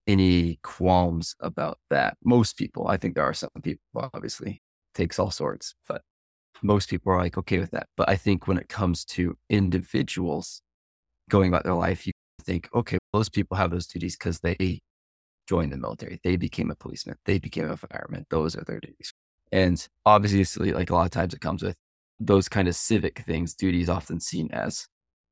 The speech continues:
something that you're expected to do, almost as maybe a sacrifice kind of thing, where you're freely accepting something,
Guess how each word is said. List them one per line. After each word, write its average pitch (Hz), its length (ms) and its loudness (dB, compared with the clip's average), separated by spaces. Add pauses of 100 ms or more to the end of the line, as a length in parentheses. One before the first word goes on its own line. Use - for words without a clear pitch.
(120)
something - 460 -2
that 82 100 -4
you're - 80 -4
expected - 460 -6
to 73 60 -4
do, 85 160 0
almost 147 320 -4
as - 280 -2
maybe 90 280 4
a 92 60 2
sacrifice - 840 -4
kind 113 160 2
of 107 60 -4
thing, 113 220 2
where 95 160 -2 (800)
you're 98 260 6
freely 98 420 4
accepting - 680 -6
something, - 540 -10